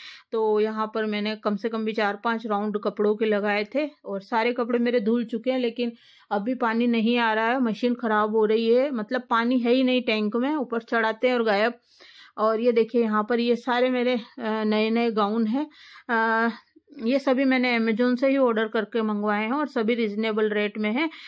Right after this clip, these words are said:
पहले मैं होजरी के गाउन पहना करती थी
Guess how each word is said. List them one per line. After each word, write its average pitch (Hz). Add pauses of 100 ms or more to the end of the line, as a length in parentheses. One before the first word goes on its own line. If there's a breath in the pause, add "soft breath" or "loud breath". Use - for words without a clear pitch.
(180 loud breath)
पहले 240
मैं 262
होजरी 233
के 262
गाउन 226
पहना 214
करती 214
थी 302